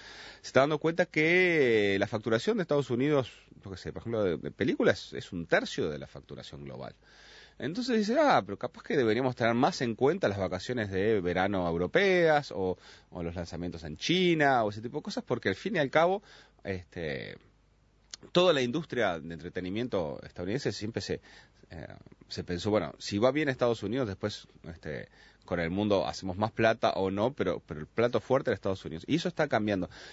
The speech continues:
Y es un cambio importante. Creo que, este, tanto en videojuegos como en películas, como en música, como en, como en todos los, este, aspectos de la, de la cultura de masas,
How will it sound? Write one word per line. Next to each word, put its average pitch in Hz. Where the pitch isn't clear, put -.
Y 170
es 220
un 214
cambio 170
importante. 92
Creo 110
que, 104
este, 65
tanto 104
en 104
videojuegos 123
como 82
en 73
películas, 92
como 65
en 78
música, 117
como 76
en, 52
como -
en 82
todos 117
los, 98
este, 78
aspectos 90
de 80
la, 62
de 76
la 76
cultura 92
de 90
masas, 110